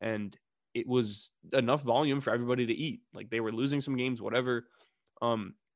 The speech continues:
the run game is still in absolute shambles right now. The offensive line is not good. I believe there's a few free agents for the offensive line.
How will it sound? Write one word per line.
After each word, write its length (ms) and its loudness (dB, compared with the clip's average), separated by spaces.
the 200 0
run 300 2
game 320 2
is 180 0
still 420 4
in 280 0
absolute 520 0
shambles 800 -2
right 180 0
now. 160 -6
The 120 4
offensive 400 2
line 280 4
is 200 -4
not 440 0
good. 360 2
I 80 0
believe 320 0
there's 180 2
a 40 -4
few 240 -4
free 240 2
agents 320 4
for 320 2
the 160 4
offensive 360 0
line. 360 2